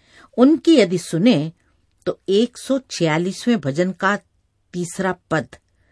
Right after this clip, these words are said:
संपूर्ण धर्म ग्रंथ का केंद्र बिंदु है।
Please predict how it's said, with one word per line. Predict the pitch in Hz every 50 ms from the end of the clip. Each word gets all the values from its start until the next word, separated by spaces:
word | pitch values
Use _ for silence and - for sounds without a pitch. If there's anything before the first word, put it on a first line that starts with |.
| _ _ _ _
संपूर्ण | - - - 180 170 165 165 - - 226 262 285 277 247 - -
धर्म | - 156 180 196 185
ग्रंथ | 160 - - 170 202 220
का | 208 - _ - 175 156 120 131 190 220 _ _ _ _ _ _ -
केंद्र | - 175 190 202 208 175 160 - _ -
बिंदु | 139 139 185 160 143 131 147 131 -
है। | 73 64 -